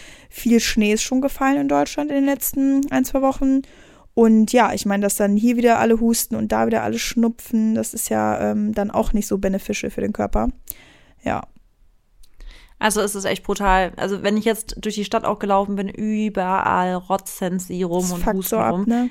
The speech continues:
Speaker 2: Es ist, es ist so nervig, weil ich mir halt echt, ich war ja jetzt krank die letzten, äh, also jetzt in der Woche, wo,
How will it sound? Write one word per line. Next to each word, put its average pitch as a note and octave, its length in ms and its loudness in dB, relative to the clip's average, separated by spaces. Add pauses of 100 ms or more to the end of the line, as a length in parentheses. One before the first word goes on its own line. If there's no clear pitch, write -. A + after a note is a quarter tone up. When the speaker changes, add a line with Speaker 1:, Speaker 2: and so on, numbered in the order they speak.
(120)
Speaker 2:
Es G3 120 -2
ist, - 280 -4
es G#3 140 0
ist - 260 2
so C4+ 280 4
nervig, B3+ 380 2
weil A3+ 100 4
ich A3 80 -6
mir A3+ 100 4
halt A3+ 100 -2
echt, - 180 0 (320)
ich - 300 -6
war G3+ 140 4
ja G3 140 6
jetzt G3 200 0
krank C4+ 280 0
die G#3+ 60 -2
letzten, F3 440 -4
äh, F3 280 0
also F#3+ 200 -2
jetzt F#3 240 -4
in F#3+ 120 -6
der G3+ 300 4 (260)
Woche, G3+ 280 -2
wo, F#3+ 120 -4